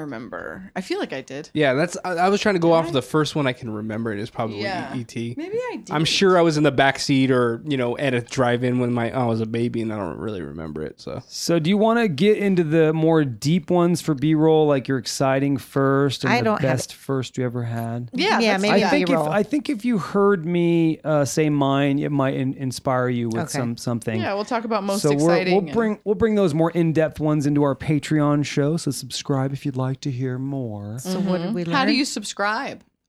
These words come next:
Speaker 3: You go to Low Tree Stu-, well, uh, the easiest way is to click the link that we pro-, we provide in our show notes.
Speaker 1: Mm-hmm.
Speaker 3: Uh, we just make it easy for you. Just click that. It'll take you right there. And we have a couple of different tiers. You can see which one fits best for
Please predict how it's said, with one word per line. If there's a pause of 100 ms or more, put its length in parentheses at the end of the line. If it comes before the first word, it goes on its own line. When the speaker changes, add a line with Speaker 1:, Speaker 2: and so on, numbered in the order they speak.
(160)
Speaker 3:
You
go
to
Low
Tree
Stu-,
well,
uh,
the
easiest
way
is
to
click
the
link
that
we
pro-,
we
provide
in
our
show
notes.
Speaker 1:
Mm-hmm.
Speaker 3:
Uh,
we
just
make
it
easy
for
you.
Just
click
that.
It'll
take
you
right
there. (460)
And
we
have
a
couple
of
different
tiers.
You
can
see
which
one
fits
best
for